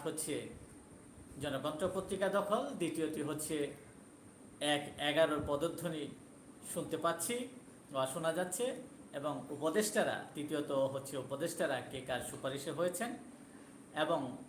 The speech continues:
চতুর্থত কোন কোন ছাত্র জনতা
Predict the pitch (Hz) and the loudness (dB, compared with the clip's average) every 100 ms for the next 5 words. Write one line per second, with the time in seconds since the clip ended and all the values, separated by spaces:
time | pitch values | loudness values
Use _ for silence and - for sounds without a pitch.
0 | - - - - - - 208 214 254 - | -16 -18 -18 -18 -16 0 4 4 2 0
1 | - 147 127 - - - - 185 202 - | 2 2 2 -2 -10 -12 4 6 6 6
2 | 160 127 - - - - 170 147 - 143 | 4 4 -2 -12 -14 -2 2 2 0 0
3 | 113 - 143 135 143 160 156 | 0 -2 -6 -2 2 2 4